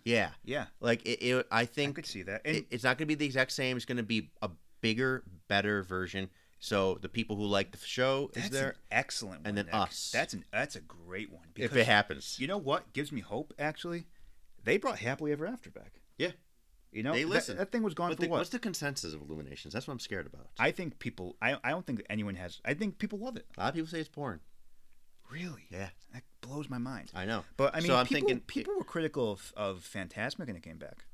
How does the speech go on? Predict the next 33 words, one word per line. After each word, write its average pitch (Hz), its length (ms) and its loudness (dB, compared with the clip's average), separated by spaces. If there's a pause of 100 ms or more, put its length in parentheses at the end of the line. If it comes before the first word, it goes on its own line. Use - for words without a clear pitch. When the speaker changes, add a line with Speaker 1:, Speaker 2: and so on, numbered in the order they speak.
(1120)
Speaker 1:
Yeah. 135 240 -2 (100)
Speaker 2:
Do 117 80 0
you 117 60 2
think 113 240 2
people 113 240 -4
like 101 160 0
Fantasmic 98 480 -4
more 95 140 -6
than 90 120 -8
Illuminations? 92 540 -10 (320)
Speaker 1:
Oh, 87 140 -2
absolutely. 67 560 -8 (280)
Sadly, 80 520 -4
yes. - 320 -16 (100)
Speaker 2:
Yeah. - 1080 -6
Um, 82 240 -8 (540)
but 113 100 2
that, 101 200 4
that's 107 200 2
a 98 60 -4
great 90 260 -4
one. 87 220 -10 (220)
But 113 180 2
again, 113 220 0
Happily 110 340 0
Ever 110 160 -2
After 104 220 -4
came 95 220 -8
back. 92 240 -6 (260)
No, 92 220 -8
no 110 180 -4
changes, 135 540 -4
right? 101 180 -8